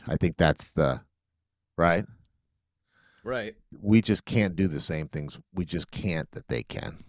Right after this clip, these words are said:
Speaker 1: You know, Paul Allen, you know, of Microsoft, he can start a business and, and employ a bunch of people and fix a bunch of things based just off of his name, you know?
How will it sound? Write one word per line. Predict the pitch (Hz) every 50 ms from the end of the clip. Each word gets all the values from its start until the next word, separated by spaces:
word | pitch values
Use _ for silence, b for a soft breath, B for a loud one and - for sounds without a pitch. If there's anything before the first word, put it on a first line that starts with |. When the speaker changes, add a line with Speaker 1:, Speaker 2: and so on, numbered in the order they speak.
| _ _ _ _ _ _ _ b b b b b b b b b b _
Speaker 1:
You | - 80
know, | 78 76
Paul | 71 - 90 95 95 92
Allen, | 87 85 85 85 82 82 67
you | 78 82
know, | 76 69 69 67 64 52 50
of | 58 69 71 _ -
Microsoft, | 78 76 73 - 76 - - - 78 71 69 - _ _ _ _ _ _ _ _ _ _ _ _ _ _ _
he | - - 123
can | - 131 117
start | - - 113 107 98
a | 92
business | 73 65 69 92 104 110 90 87 76 65 65 - - - - - _ _ _ _ _ _ _ _ _ _ _ _ _ _ _ _ -
and, | 85 85 - - _ _ _ -
and | 87 85 82 - - -
employ | - 92 90 - - 131 131 127
a | 120
bunch | 87 92 85 - -
of | - -
people | - 73 69 - 69 71 73
and | 69 76 -
fix | - - - - - -
a |
bunch | - 82 78 76 -
of | 76 -
things | 69 78 67 69 71 76 87 - - - _ _ _ _ _ _ _
based | _ 110 117 - -
just | - 120 117 -
off | 120 107 107 -
of | 117 98 85
his | 90 95 80 71
name, | 92 101 117 120 90 62 - - b b b b b b b b b b b b _
you | 101 98
know? | 95 101 113 127 127